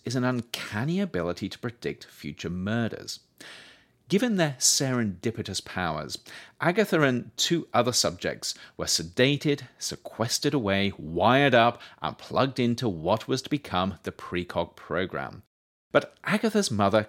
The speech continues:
cleaned herself up and demanded her daughter back, threatening the very core of this emerging technology. Lamar couldn't allow Agatha's mother to threaten his plans,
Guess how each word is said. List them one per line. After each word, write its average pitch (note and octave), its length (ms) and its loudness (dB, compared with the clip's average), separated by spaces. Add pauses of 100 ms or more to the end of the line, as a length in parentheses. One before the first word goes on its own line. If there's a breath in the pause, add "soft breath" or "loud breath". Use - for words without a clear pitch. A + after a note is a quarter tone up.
cleaned B2+ 300 2
herself B2 400 4
up A#2+ 160 6
and E2+ 100 -2
demanded A2 560 2
her A#2+ 100 2
daughter G#2+ 380 0
back, F#2 380 2 (160 loud breath)
threatening D#3 720 -4
the A#2+ 100 0
very A#2 500 -4
core F2+ 400 0
of F#2 140 -2
this F#2 180 -2
emerging E2 480 -6
technology. E2 720 -8 (800)
Lamar G3+ 460 4 (260)
couldn't F3 360 2
allow G#2+ 480 4
Agatha's F#2+ 460 -4
mother F#2+ 240 0
to F2+ 140 -6
threaten - 420 -6
his E2 160 -6
plans, D2+ 480 -6